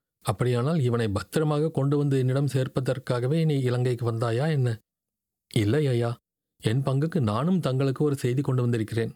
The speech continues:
"அது என்ன? சீக்கிரம் சொல்" என்றார் இளவரசர். "முதன் மந்திரி அனிருத்தர் தாங்கள் இலங்கையிலேயே இன்னும் சிறிது காலம் இருப்பது உசிதம் என்று சொல்லி அனுப்பியிருக்கிறார்.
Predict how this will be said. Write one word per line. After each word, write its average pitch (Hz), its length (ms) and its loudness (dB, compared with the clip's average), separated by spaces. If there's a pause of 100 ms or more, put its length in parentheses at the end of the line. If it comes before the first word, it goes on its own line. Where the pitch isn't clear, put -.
(720)
"அது 110 220 2
என்ன? 143 360 2
சீக்கிரம் 139 460 0
சொல்" 117 220 -2 (300)
என்றார் 123 340 0
இளவரசர். 117 480 -2 (720)
"முதன் 135 320 2
மந்திரி 147 300 2
அனிருத்தர் 127 840 -2
தாங்கள் 120 320 0
இலங்கையிலேயே 143 760 2
இன்னும் 151 240 2
சிறிது 127 340 0
காலம் 139 340 0
இருப்பது 135 340 0
உசிதம் 143 420 0
என்று 120 240 0
சொல்லி 135 260 0
அனுப்பியிருக்கிறார். 113 600 -2